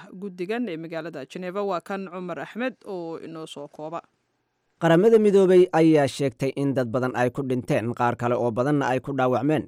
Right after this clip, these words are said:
Speaker 2: weerarkii dhinaca cirka ahaa ee loo geystay isbitaallo iyo iskuul ku yaalla waqooyiga dalkaasi Suuriya, kaas oo si weyn loogu eedeeyey inay geysteen dowladda Suuriya iyo Ruushka oo xulafadeeda ah.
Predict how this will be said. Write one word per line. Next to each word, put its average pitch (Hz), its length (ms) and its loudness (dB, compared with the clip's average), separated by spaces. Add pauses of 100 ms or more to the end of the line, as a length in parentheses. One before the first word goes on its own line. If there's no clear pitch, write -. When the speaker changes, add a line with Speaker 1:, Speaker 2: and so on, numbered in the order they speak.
(140)
Speaker 2:
weerarkii 185 460 4
dhinaca 147 400 2
cirka 170 280 0 (160)
ahaa 147 200 2
ee 151 180 4
loo 147 240 2
geystay 165 340 0
isbitaallo 147 680 -2
iyo 165 200 2
iskuul 151 280 -2
ku 208 100 -6
yaalla 143 300 2
waqooyiga 131 480 0
dalkaasi 120 420 -4
Suuriya, 107 520 -4 (180)
kaas 110 420 -2
oo 113 120 -2
si 151 180 0
weyn 131 240 0
loogu 135 240 2
eedeeyey 139 500 2
inay 147 220 2
geysteen 131 420 -2
dowladda 160 380 2
Suuriya 143 500 0
iyo 180 180 4
Ruushka 135 400 -2
oo 131 140 0
xulafadeeda 110 720 -6
ah. 120 160 -2